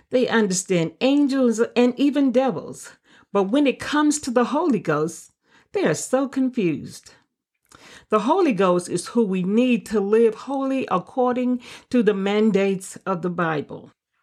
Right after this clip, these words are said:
Let's talk about the definition of holiness. According to Unger's Bible Dictionary, holiness is a term that indicates sanctity or separation from all that is sinful,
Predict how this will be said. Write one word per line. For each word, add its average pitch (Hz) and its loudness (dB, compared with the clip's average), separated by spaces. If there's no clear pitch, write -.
Let's 233 0
talk 339 -6
about 247 2
the 180 0
definition 185 0
of 127 -8
holiness. - -8
According 339 -2
to - 0
Unger's 220 2
Bible 190 0
Dictionary, 156 -6
holiness 214 2
is 180 0
a 165 -2
term 226 0
that 190 -2
indicates 190 -2
sanctity 254 -2
or 196 -4
separation 233 0
from 202 -2
all 214 2
that 185 0
is 160 -4
sinful, 285 -2